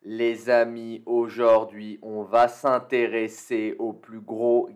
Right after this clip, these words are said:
guerrier, au plus gros fighter qu'on a dans Rock. Et je vous laisserai juger en commentaire si vous pensez que c'est des farmers ou des fighters. J'ai ma petite idée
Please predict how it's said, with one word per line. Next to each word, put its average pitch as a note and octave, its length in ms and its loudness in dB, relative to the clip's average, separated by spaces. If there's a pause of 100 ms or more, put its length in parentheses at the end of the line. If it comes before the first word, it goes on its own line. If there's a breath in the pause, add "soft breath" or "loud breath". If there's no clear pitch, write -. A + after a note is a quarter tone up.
guerrier, A2+ 540 0
au G2+ 120 -10
plus G#2+ 200 -14
gros G#2+ 320 -6
fighter G#2+ 720 0 (120)
qu'on A2 280 -12
a B2 240 4
dans G#2+ 320 -2
Rock. B2+ 340 4 (300)
Et G2+ 100 -12
je G#2+ 60 -16
vous C3+ 80 -8
laisserai C#3+ 420 0
juger B2 460 -2
en G2 160 -8
commentaire A2+ 640 0 (240 loud breath)
si - 140 -20
vous A#2 100 -12
pensez A#2 280 -2
que A#2 80 -10
c'est A#2 120 -6
des A2+ 100 -2
farmers B2 580 2
ou C#3 220 -6
des A#2+ 240 0
fighters. A#2+ 800 2
J'ai A2 160 -8
ma G#2+ 160 -2
petite C#3 380 -12
idée B2 360 -2